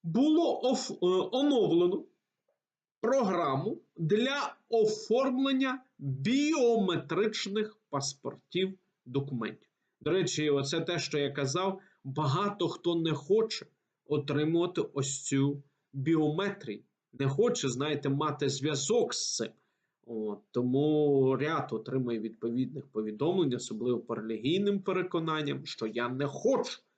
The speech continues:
таких біометричних паспортів. І, до речі, зараз через суди можна здійснити, відповідно, особливо коли паспорт, книжечку таку заміну.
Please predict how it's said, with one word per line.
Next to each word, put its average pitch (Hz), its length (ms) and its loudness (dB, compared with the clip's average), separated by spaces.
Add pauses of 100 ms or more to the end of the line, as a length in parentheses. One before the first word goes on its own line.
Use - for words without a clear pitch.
(160)
таких 113 360 -4
біометричних 113 800 -8
паспортів. - 720 -4 (280)
І, 170 100 0
до 139 160 2
речі, 175 320 0
зараз 135 340 -2
через 127 340 -2
суди 127 280 -2
можна 139 640 0 (320)
здійснити, 127 760 -2
відповідно, 117 680 -4
особливо 113 420 -4
коли 113 200 -4
паспорт, - 800 -8
книжечку 147 580 -4
таку 117 460 -6 (200)
заміну. 110 440 -4